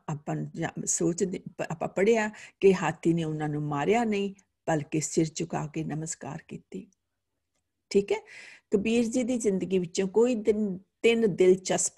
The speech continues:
ਗੱਲਾਂ ਲਿਖੋ ਜਿਹੜੀਆਂ ਤੁਹਾਨੂੰ ਇੰਟਰਸਟਿੰਗ ਲੱਗਦੀਆਂ, ਠੀਕ ਹੈ? ਸੋ ਇਹਦੇ ਵਿੱਚੋਂ ਤੁਸੀਂ ਪੜ੍ਹ ਕੇ ਕੋਈ ਵੀ ਤਿੰਨ ਗੱਲਾਂ ਤੁਸੀਂ ਕਾਪੀ ਕਰ ਸਕਦੇ ਹੋ। ਅਗਲਾ, ਅ,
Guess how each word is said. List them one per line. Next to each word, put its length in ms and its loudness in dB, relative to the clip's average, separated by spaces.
ਗੱਲਾਂ 280 -2
ਲਿਖੋ 280 -6
ਜਿਹੜੀਆਂ 320 4
ਤੁਹਾਨੂੰ 540 -4
ਇੰਟਰਸਟਿੰਗ 680 -8
ਲੱਗਦੀਆਂ, 500 -14
ਠੀਕ 220 -2
ਹੈ? 120 -12
ਸੋ 180 -8
ਇਹਦੇ 160 -4
ਵਿੱਚੋਂ 300 -8
ਤੁਸੀਂ 260 -10
ਪੜ੍ਹ 240 -8
ਕੇ 200 -6
ਕੋਈ 220 0
ਵੀ 140 -2
ਤਿੰਨ 260 -6
ਗੱਲਾਂ 320 -6
ਤੁਸੀਂ 320 -8
ਕਾਪੀ 300 -8
ਕਰ 200 -14
ਸਕਦੇ 440 -14
ਹੋ। 40 -16
ਅਗਲਾ, 320 6
ਅ, 360 -2